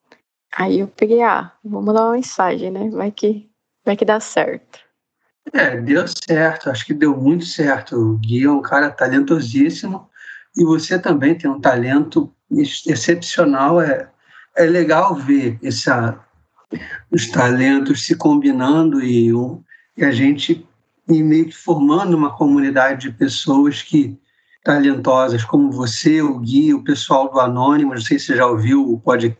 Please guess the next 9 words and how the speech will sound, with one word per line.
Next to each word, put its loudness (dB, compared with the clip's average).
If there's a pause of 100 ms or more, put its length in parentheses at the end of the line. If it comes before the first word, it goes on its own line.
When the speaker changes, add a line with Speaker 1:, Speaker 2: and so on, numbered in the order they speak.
Speaker 2:
o 2
bookcast 0
deles. 0 (280)
Speaker 1:
Sim, 0
eu -2
tô 0
inscrita. -2 (1160)
Tô 2
inscrita. -2